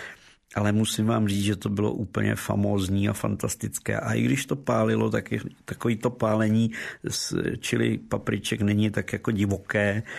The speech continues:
takže si myslím, že to bylo vel-, velice, velice zdravý příkrm právě k těm lehce, ať si říkáme, co si říkáme, lehce nezdravým, hodně tučným klobáskám, které jsme na tom grilu pekli.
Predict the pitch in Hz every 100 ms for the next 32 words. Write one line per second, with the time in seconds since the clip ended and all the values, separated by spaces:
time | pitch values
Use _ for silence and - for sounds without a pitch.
0 | - - _ 92 87 98 - 104 98 -
1 | 101 95 98 101 98 98 95 98 - 101
2 | 95 90 101 104 - - - - - 120
3 | 123 147 139 113 98 110 113 110 - 104
4 | - 101 101 95 101 101 101 95 - 101
5 | 101 92 - - - - 101 104 117 -
6 | - 107 110 110 - - 101 - 101 95
7 | 98 - 98 - 95 98 98 98 95 -
8 | - 95 - - 113 101 95 101 95 98
9 | 95 104 92 101 92 - - 104 98 -
10 | - - - 90 - 87 - - - 101
11 | - - - - 101 101 104 95 92 92
12 | 90 - - -